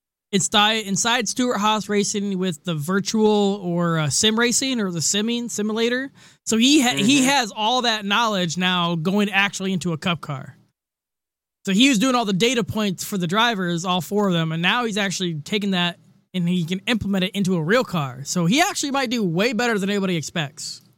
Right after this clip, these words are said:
Speaker 1: 'cause he has
Speaker 2: Well, he
Speaker 1: that
Speaker 2: was,
Speaker 1: knowledge.
Speaker 2: he was for Sta-, S-, Stewart-Haas what Trevor Bayne was for Joe Gibbs. Kind of the backup,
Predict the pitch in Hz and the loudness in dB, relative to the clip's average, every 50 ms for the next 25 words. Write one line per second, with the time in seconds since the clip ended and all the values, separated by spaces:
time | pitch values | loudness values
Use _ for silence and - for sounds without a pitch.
0 | _ _ _ - 202 180 202 190 - 208 214 208 175 170 165 160 156 202 294 339 | _ _ _ -6 -4 -2 -2 -2 0 2 2 4 4 4 4 4 4 4 4 6
1 | 339 311 262 190 190 175 151 143 135 139 - - - _ - _ _ _ _ _ | 6 6 4 4 4 2 0 -2 -4 -6 -8 -12 -12 _ -20 _ _ _ _ _
2 | _ _ _ _ _ - 117 123 190 226 254 240 226 208 196 - - - 151 139 | _ _ _ _ _ -14 -8 -4 -4 -2 0 2 2 2 2 0 -2 -6 -6 -6
3 | - - - - 165 156 160 151 - - - - - - - _ _ _ - 110 | -6 -6 -4 0 0 2 2 0 -2 -6 -12 -10 -10 -10 -10 _ _ _ -14 -14
4 | - - - - - - - - - - - 202 214 185 170 151 - - - - | -14 -14 -14 -14 -12 -10 -10 -10 -10 -6 -6 -2 -2 -2 -2 -4 -6 -10 -10 -10
5 | - - - 196 185 170 160 147 135 131 123 - - - 151 147 135 127 120 - | -6 -2 0 2 2 4 2 2 0 -2 -4 -10 -14 -12 -8 -4 -4 -4 -4 -6
6 | - - - 160 160 156 147 143 127 113 135 135 143 143 143 139 127 120 113 110 | -8 -6 -2 -2 -2 0 -2 -6 -6 -2 -2 0 0 0 -2 -4 -6 -8 -10 -12
7 | 107 - _ _ _ _ _ _ _ _ _ _ _ _ _ - 120 127 135 139 | -14 -18 _ _ _ _ _ _ _ _ _ _ _ _ _ -12 -6 -2 0 2
8 | 131 127 127 120 - - - _ _ - 131 131 123 120 117 110 98 120 123 117 | 2 2 0 -2 -4 -10 -10 _ _ -8 -4 -2 -2 -2 -2 -4 -4 -2 -2 -2
9 | 110 104 117 117 107 92 76 71 _ - - - - - _ _ _ _ _ _ | -2 -2 -4 -4 -2 -4 -6 -10 _ -18 -18 -18 -18 -20 _ _ _ _ _ _
10 | _ _ - 143 139 135 131 110 113 92 139 143 147 143 139 - 139 131 127 123 | _ _ -6 -4 -2 -2 -4 -4 -4 -2 0 0 0 0 0 0 0 2 2 0
11 | 117 - _ | -2 -4 _